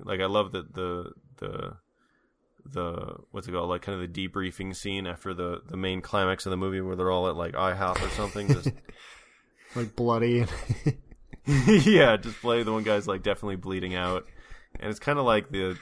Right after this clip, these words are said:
Speaker 1: it's kinda like the debriefing scene after the big fight in Anchorman, where they're kind of, like,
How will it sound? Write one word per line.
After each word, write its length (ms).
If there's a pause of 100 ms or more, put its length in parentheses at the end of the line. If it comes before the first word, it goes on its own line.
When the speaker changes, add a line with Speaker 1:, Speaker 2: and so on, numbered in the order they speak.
Speaker 1:
it's 100
kinda 180
like 140
the 140
debriefing 360
scene 220
after 240
the 100
big 220
fight 320
in 140
Anchorman, 600
where 100
they're 120
kind 180
of, 100
like, 320